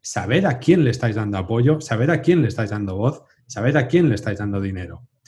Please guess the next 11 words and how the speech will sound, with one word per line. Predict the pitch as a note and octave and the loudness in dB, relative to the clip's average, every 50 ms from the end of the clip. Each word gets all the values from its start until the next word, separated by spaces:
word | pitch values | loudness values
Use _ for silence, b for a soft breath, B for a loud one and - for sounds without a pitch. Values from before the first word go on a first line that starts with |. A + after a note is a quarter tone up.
| b b b b b | b b b b b
Si | - B2+ A#2 | -4 -4 -4
estáis | G#2 - - C#3+ D3+ | -2 0 0 0 2
comprando | D3+ - F#3+ F3 D#3 D#3+ E3 D#3+ D#3 D#3 | 2 2 2 2 2 0 0 2 4 4
el | D3 | 4
libro | C#3 D3 C#3+ C3+ | 4 4 4 4
de | B2+ | 2
Sam | B2 B2+ B2+ A#2+ B2 | 2 2 2 0 2
Sykes, | - C3+ B2+ A#2 - - - - - | 2 2 2 2 2 -2 -8 -10 -8
re-, | A#2+ A2 - - F#2+ F#2 - G#2+ F#2+ F#2 F#2 | -6 -6 -6 -6 -6 -6 -4 -2 -2 -2 -4
eh, | F#2 | -4
reseñándolo, | F2+ G2+ F#2+ - G#2+ G#2 A2 B2 C#3 D3 C#3 B2 A#2 G#2 G2+ F#2+ F#2+ - | -6 -8 -8 -6 -4 -2 0 2 2 4 4 2 2 2 0 -4 -6 -12